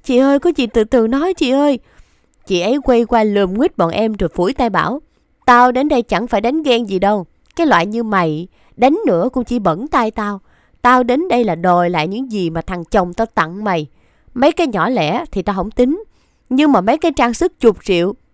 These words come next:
thì nôn hết ra đây. Lúc này, bạn em bắt đầu tháo nhẫn, vòng cổ, lắc tay, hoa tai,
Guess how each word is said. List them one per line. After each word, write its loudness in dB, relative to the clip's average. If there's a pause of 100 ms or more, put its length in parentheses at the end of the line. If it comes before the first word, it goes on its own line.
thì -2
nôn 4
hết 0
ra 0
đây. 2 (760)
Lúc -2
này, -2 (200)
bạn -6
em -4
bắt -4
đầu -4
tháo -4
nhẫn, -4
vòng -4
cổ, -2
lắc -4
tay, -4
hoa -4
tai, -6